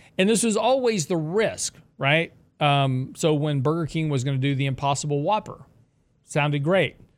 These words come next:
but it's all dependent upon sales. You know, they can have this menu item, and if nobody wants it, they're gonna take it off the menu.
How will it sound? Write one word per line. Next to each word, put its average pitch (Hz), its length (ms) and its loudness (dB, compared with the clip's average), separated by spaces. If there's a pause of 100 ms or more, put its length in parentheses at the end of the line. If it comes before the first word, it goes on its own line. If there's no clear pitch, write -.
(220)
but - 140 -2
it's 226 160 0
all 233 160 -2
dependent 220 420 -4
upon 170 300 -4
sales. 220 440 -8 (920)
You 170 140 2
know, 165 40 2
they 196 140 2
can 190 140 0
have 202 320 0
this 175 160 -2
menu 202 360 -2
item, 110 440 -2 (480)
and 160 200 0
if 143 140 -4
nobody 185 300 0
wants 202 340 -2
it, 139 180 -2 (1080)
they're 147 140 -2
gonna 160 100 0
take 160 180 0
it 160 60 2
off 165 180 0
the 160 60 -4
menu. 160 360 -4